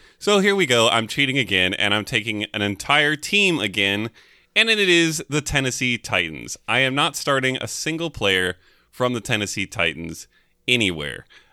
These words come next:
Uh, we mentioned one already, that being Corey Davis and the cornerbacks he's facing. I don't want any part of that, and we talked about taking the under on him. Uh, and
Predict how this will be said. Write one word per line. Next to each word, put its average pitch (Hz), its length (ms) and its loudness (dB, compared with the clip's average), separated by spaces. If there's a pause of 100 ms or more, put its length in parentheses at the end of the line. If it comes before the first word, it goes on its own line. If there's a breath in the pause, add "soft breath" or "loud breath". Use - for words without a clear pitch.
Uh, 98 300 4
we 113 140 0
mentioned 147 460 -2
one 107 200 0
already, 90 380 0
that 95 220 0
being 95 240 -2
Corey 101 360 -2
Davis 85 500 -4
and 92 200 -6
the 90 40 -4
cornerbacks 92 580 -2
he's 95 180 -10
facing. 78 440 -8
I 82 100 -6
don't 87 160 -6
want 95 160 -6
any 98 120 -4
part 101 220 -4
of 120 80 -8
that, 92 280 0 (300 soft breath)
and 98 120 -6
we 95 80 -4
talked 90 280 -4
about 95 380 -2
taking 92 300 -2
the - 140 -6
under 92 280 -4
on 80 140 -4
him. 80 300 -8 (380 loud breath)
Uh, 87 300 2
and 92 340 -2